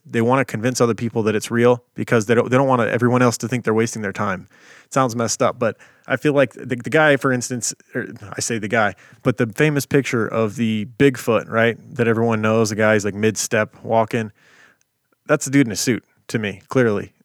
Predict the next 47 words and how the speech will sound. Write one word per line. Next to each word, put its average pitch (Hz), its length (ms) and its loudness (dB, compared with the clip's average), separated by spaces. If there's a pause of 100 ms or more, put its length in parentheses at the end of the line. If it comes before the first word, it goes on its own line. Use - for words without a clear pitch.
(120)
Like, 107 200 -6
uh, 101 40 -4
uh, 101 500 -4 (160)
you 117 80 -12
know, 113 80 -6
anybody 120 320 2
that 110 120 2
says 120 220 0
that's 110 160 -2
a 104 60 -4
real 101 260 -2
Bigfoot, 101 520 -4
I, 101 240 -4
I - 20 -6
was 110 160 -8
like, 95 340 -10
"I 107 60 -10
don't 117 480 -6
know, 98 60 -14 (220)
that 113 240 -8
looks 117 220 -8
like 110 80 -2
a 107 40 0
dude 104 200 -4
in 95 40 -10
a 92 40 -12
suit." - 220 -10 (1080)
My 127 120 0
point 160 300 0
is, 110 380 -2 (240)
people 139 280 4
who 131 120 4
were 117 140 0
really 135 340 4
into 135 180 2
these 110 240 0
things, 101 320 -6
who 110 80 -4
were 107 80 -4
people, 127 580 0
you 117 120 -6
know, 110 100 -2
dedicate 127 400 0
their 117 120 0
lives 117 340 2
to 117 100 -8
studying, 113 560 -2